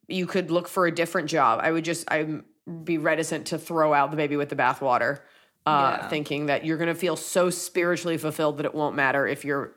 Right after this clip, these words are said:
Speaker 1: el-, electric gets turned off. Um,
Speaker 2: Right.
Speaker 1: I would see if you could volunteer a little bit more to sort of feed that inner well,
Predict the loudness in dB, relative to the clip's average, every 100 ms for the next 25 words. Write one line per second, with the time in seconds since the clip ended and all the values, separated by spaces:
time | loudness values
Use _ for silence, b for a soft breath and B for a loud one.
0 | -6 -6 -4 0 -2 -2 -8 -6 -6 -6
1 | -6 -2 -2 -2 -10 B B B B 2
2 | 2 4 0 -4 -8 _ _ 0 0 0
3 | -2 0 0 4 4 4 0 0 0 0
4 | 0 0 0 0 -2 -4 -4 -4 -2 0
5 | -2 0 -2 0 0 0 0 -2